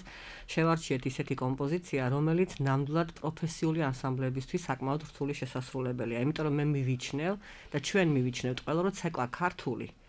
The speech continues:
არის აუცილებელი და, ე, თქვენ მოგეხსენებათ, ამის შემსრულებლების დეფიციტი გვაქვს. და პირველ კურსელებთან გავრისკეთ, აი ეს, რომ ვაჩვენოთ მთლიან კომპოზიციაში,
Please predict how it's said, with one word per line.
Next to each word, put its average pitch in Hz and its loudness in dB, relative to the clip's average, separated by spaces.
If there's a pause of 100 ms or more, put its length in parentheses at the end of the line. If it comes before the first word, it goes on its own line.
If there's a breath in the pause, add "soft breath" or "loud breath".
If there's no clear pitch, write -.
(540 soft breath)
არის 165 4
აუცილებელი 151 2
და, 233 8
ე, 147 2
თქვენ 165 2
მოგეხსენებათ, 156 4
ამის 139 2
შემსრულებლების 143 2
დეფიციტი - -4
გვაქვს. - -6 (640 loud breath)
და 262 2
პირველ 220 10
კურსელებთან 180 4
გავრისკეთ, 143 4
აი 127 2
ეს, 160 4
რომ 226 6
ვაჩვენოთ 147 4
მთლიან 170 4
კომპოზიციაში, 135 0